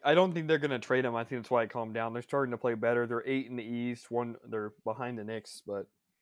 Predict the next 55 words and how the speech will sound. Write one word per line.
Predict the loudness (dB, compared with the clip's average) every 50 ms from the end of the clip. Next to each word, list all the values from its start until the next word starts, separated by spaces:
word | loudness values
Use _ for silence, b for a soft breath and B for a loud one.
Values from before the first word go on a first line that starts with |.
| _ _ _ _ _ _
they | 0 2
don't | 2 2 2
have | 0 -2 -2 -4
as | -8 -6
much | -4 -4 -4 -6 -8
injuries | -10 -10 -10 -8 -8 -8 -8 -8 -10 -12
as | -12 -10
they | -8 -8 -8
do. | -8 -8 -10 -12 _ _ _ _ _ _ _ _ _ _ _ _ _ _ _ _ _ _ _ _ _ _ _ _ _ _ _ _ _ _
So | -6 -2 0 0 0 0 -4 _ _ _ _ _ _
it's | -8 -6 -4
gonna | -2 0 0
be, | 0 -2 -2 -6 _ _
it's | -14 -8 -6
gonna | -6 -4
be | -4 -6 -6 -8 _ _ _ _ _ _ _ _
interesting | -6 -6 -4 -2 -4 -2 -2
to | -2
see | -2 2 4
how | 6 6
those | 6 6 4 2 0 -6 -8
teams | -6 -4 -4 -4 -6 -6
finish | -6 -6 -4 -4 -6
out | -6
the | -6 -8
season. | -8 -6 -6 -6 -6 -8 -10 -12 -14 b b b b b b b b -6
And | -4 -2 -2 -2 0 -2
like | -2 -2 -2
you | -6 -6
mentioned, | -6 -6 -8 -12 -6 -4
it, | -4 -6 -6
Kyle | -6 -4 -4 -2 0
Lowry's | 0 0 0 -2 -4 -8
playing | _ -10 -8 -8 -4
well. | -2 0 2 2 0 0 -2 -8 _ b b b b b _
So | 2 2
I | 2
fully | 4 4 4 4 4
expect | 2 2 2 2 2 2
them | 0 -4 -4
to | -2
be | -2 -2
a | -2
playoff | 0 0 2 2 2 0 -2 -4
team | -8 -10 -10 -8
when | -10 -10
it | -10 -10
comes | -10 -10 -10 -12 -12
down | -10 -10 -10 -10 -10
to | -12 -8
the | -8 -6 -6 -6
end | -8 -8 -12
of | -14
the | -14 -14
season. | -14 -12 -14 -14 -12 -14 -16